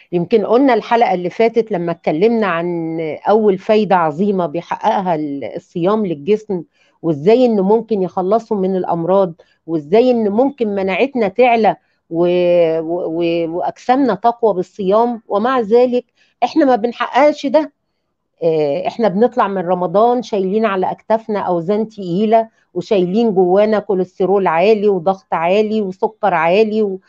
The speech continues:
يعني الحقيقة الحمد لله بيبقى الميراث تقيل قوي بعد العيد يعني. آه، ده ليه؟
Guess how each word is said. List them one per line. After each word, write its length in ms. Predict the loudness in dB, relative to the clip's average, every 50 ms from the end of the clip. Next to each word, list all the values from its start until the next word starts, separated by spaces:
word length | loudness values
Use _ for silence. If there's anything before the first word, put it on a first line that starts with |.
| _ _ _ _ _
يعني 340 | 0 0 0 0 0 0 -2
الحقيقة 560 | -2 -4 -6 -6 -6 -2 0 0 2 2 2
الحمد 520 | 0 0 -2 -6 -6 -4 -2 -2 0 0
لله 440 | 0 0 0 -2 0 2 4 4 4
بيبقى 400 | 2 0 0 0 0 0 -2 -2
الميراث 420 | -2 -2 -2 -2 0 0 0 -2 -2
تقيل 480 | _ _ -10 -6 -2 0 0 0 0
قوي 520 | 0 2 2 2 2 0 0 0 -2 -4 -2
بعد 240 | 0 0 0 0
العيد 440 | -2 -4 -4 -4 -2 -2 -4 -4 -4
يعني. 280 | -2 -2 -2 -2 -4 -8 _ _ _ _ _ _ _ _ _ _ _ -6
آه، 680 | -4 -2 0 0 0 0 0 -2 -2 -2 -4 -6 -8
ده 200 | -10 -4 -2 0
ليه؟ 300 | 2 4 4 4 4 2